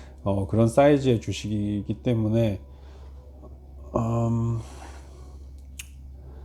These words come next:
근데 하고 있는 비즈니스가 엄청 넓어요. 그래서, 어, 어느 정도의 포션을 유지하는 게 편하긴 한데, 편하긴 하고, 이제 상승이 보장돼 있는,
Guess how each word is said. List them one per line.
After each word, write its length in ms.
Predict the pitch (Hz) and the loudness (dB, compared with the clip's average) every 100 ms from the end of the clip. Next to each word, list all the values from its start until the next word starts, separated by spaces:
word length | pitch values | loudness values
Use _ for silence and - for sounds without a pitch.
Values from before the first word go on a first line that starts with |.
| - | -8
근데 140 | - 123 | 0 6
하고 280 | 233 240 180 | 8 10 8
있는 260 | 120 127 | 8 6
비즈니스가 720 | - 110 131 123 - 104 107 | 4 2 4 2 0 2 4
엄청 440 | 92 107 117 151 101 | 6 2 2 2 4
넓어요. 540 | 95 95 98 98 98 | 2 2 0 -2 -6
그래서, 600 | - 120 120 123 110 - - - - - | 4 6 8 8 6 2 -8 -18 -20 -4
어, 460 | 113 107 104 101 - | 2 4 4 4 0
어느 180 | 110 135 | 4 6
정도의 360 | 151 151 139 135 | 6 8 6 6
포션을 480 | 220 202 196 156 110 | 4 6 6 6 6
유지하는 720 | 110 143 170 165 156 151 147 | 4 6 6 6 4 4 4
게 200 | 143 143 | 4 2
편하긴 500 | - 214 214 180 151 | 4 6 8 6 2
한데, 580 | 156 151 135 135 123 - | 2 0 0 2 2 4
편하긴 420 | 196 196 180 165 | 6 8 8 6
하고, 400 | 175 160 180 175 | 4 4 4 4
이제 160 | 110 104 | 2 0
상승이 680 | - 202 208 196 156 117 | 2 2 4 4 6 4
보장돼 640 | - 110 147 170 165 147 123 | 2 6 6 6 4 4 4
있는, 760 | 113 110 110 110 107 104 110 | 4 2 2 2 0 -2 -4